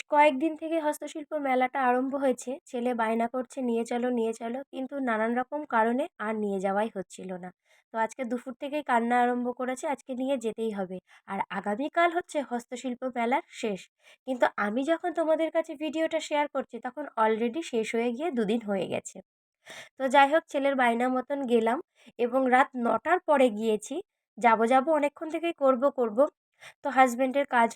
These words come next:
না মিটলে তো যেতে পারি না। তো সেই কারণে ওর সমস্ত কাজ মিটিয়ে নিয়ে আমাদের যেতে যেতে রাত নটা বেজে গেল। তো যাই হোক, কৃষ্ণনগরে গভর্নমেন্ট কলেজেই মেলাটা হচ্ছে, তোমরা সকলেই জানো,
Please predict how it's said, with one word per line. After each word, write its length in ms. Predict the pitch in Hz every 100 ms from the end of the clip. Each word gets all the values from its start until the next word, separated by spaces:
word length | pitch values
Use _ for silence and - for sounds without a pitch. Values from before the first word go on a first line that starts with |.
| 247
না 140 | 247 247 -
মিটলে 360 | 247 240 254 247
তো 100 | 269
যেতে 240 | 226 233
পারি 220 | 233 247 339
না। 120 | 359 - _ _ -
তো 40 |
সেই 180 | 240 262
কারণে 320 | 277 269 277 285 -
ওর 140 | 262
সমস্ত 380 | 262 247 247 - 294
কাজ 200 | 247 233 247
মিটিয়ে 360 | 247 240 269 277
নিয়ে 200 | 254 254
আমাদের 340 | 320 240 220 247
যেতে 240 | 226 208 226
যেতে 220 | 220 302
রাত 180 | 240 220 _ 233
নটা 260 | 208 - 202
বেজে 220 | 180 190
গেল। 180 | 185 185 180 _ _ _ _ - - -
তো 100 | - 254
যাই 240 | 277 285
হোক, 160 | 311 339 _
কৃষ্ণনগরে 580 | - 254 285 294 294 302
গভর্নমেন্ট 340 | 254 220 240 254
কলেজেই 440 | 262 269 262 277 285 - - 240
মেলাটা 400 | 233 214 208 254
হচ্ছে, 280 | 226 220 262
তোমরা 260 | 233 226
সকলেই 440 | 233 202 - 226 247
জানো, 220 | 214 220